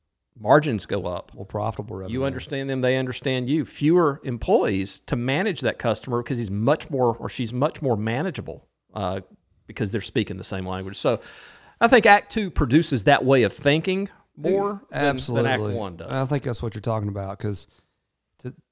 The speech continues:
Speaker 2: to, to that point, the, the idea that growing a bigger business is always the goal, it's really a, a false narrative as well. It's a lie. So, you know,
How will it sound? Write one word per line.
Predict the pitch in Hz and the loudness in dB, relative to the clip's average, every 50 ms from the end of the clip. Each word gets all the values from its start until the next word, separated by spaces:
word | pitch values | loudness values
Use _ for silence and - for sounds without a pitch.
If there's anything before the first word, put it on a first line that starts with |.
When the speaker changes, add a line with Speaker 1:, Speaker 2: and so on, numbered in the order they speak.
| _ _ _ _ _ _ | _ _ _ _ _ _
Speaker 2:
to, | - - - - _ _ _ _ _ _ _ _ _ _ | -20 -18 -18 -20 _ _ _ _ _ _ _ _ _ _
to | _ 127 117 | _ -4 -2
that | 127 135 131 - - | 0 0 0 -2 -6
point, | - 135 127 127 117 113 110 - - _ _ _ _ | -4 -2 0 0 0 0 -4 -6 -10 _ _ _ _
the, | - 113 117 117 113 113 113 113 - - - | -8 -6 -4 -4 -4 -4 -6 -8 -10 -12 -8
the | 117 117 117 | -6 -4 0
idea | 120 147 170 185 180 131 135 131 135 135 131 123 117 | 2 2 2 2 2 0 0 0 0 0 0 0 -2
that | 107 113 107 107 - _ _ _ _ _ _ _ _ _ _ _ _ _ _ 139 | -4 -4 -6 -8 -8 _ _ _ _ _ _ _ _ _ _ _ _ _ _ -10
growing | 123 131 143 143 143 139 139 135 127 131 | 0 2 4 4 4 4 2 0 -2 -2
a | 123 113 120 113 | -4 -6 -8 -8
bigger | 107 _ - 120 127 127 143 143 | -8 _ -6 -6 -4 -2 -2 -2
business | 131 127 135 139 147 143 160 156 139 - | -2 0 -2 -2 0 0 -2 -4 -2 -4
is | 120 110 | -4 -2
always | 113 113 120 120 120 117 - | 0 0 0 0 -2 -4 -6
the | 127 110 | -8 -6
goal, | 107 113 101 104 110 131 156 160 - - _ _ _ _ _ _ _ _ _ _ _ | -4 -4 -2 -2 -2 -4 -4 -8 -10 -14 _ _ _ _ _ _ _ _ _ _ _
it's | 165 156 - - | -10 -10 -4 2
really | 151 185 214 190 147 | 6 6 8 8 6
a, | 123 113 - - _ - - | 4 2 -2 -6 _ -18 -16
a | - | -16
false | - - - 135 127 117 - - | -10 -2 0 0 0 0 -2 -2
narrative | 123 123 120 123 123 117 113 | 0 0 0 0 -2 -2 -2
as | 117 107 | -2 -2
well. | 117 131 156 147 120 87 95 | -2 -2 -2 -2 -4 -6 -8
It's | - - | -8 -6
a | 117 | -4
lie. | 110 117 127 131 120 - 82 85 | -4 -2 -4 -4 -6 -8 -12 -14
So, | - - - 147 135 127 120 110 95 - _ _ _ _ _ _ _ _ | -14 -2 2 2 4 4 2 0 -2 -6 _ _ _ _ _ _ _ _
you | 135 139 | -4 -2
know, | 139 131 131 139 | 0 0 0 -2